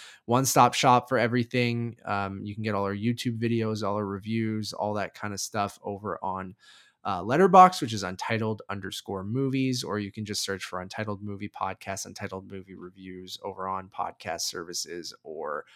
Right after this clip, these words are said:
on YouTube. Uh, you guys can rate us on Spotify now and Apple Podcasts. Please hit, hit us up on YouTube, subscribe, even if you don't watch the video reviews. Uh, that really helps.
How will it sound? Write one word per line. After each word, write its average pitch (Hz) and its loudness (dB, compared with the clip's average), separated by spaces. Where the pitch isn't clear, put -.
on 71 -6
YouTube. 78 -10
Uh, 101 6
you 110 0
guys 120 6
can 120 0
rate 123 6
us 165 4
on 131 0
Spotify 156 4
now 160 0
and 117 -2
Apple 120 2
Podcasts. 120 -2
Please 120 -2
hit, 120 -2
hit 120 -6
us 120 -2
up 120 -4
on 113 -2
YouTube, 113 -4
subscribe, 110 0
even 113 -2
if 107 -6
you 113 -4
don't 107 -2
watch 101 -2
the 110 -6
video 120 4
reviews. 113 4
Uh, 104 -2
that 101 -2
really 104 -2
helps. 104 0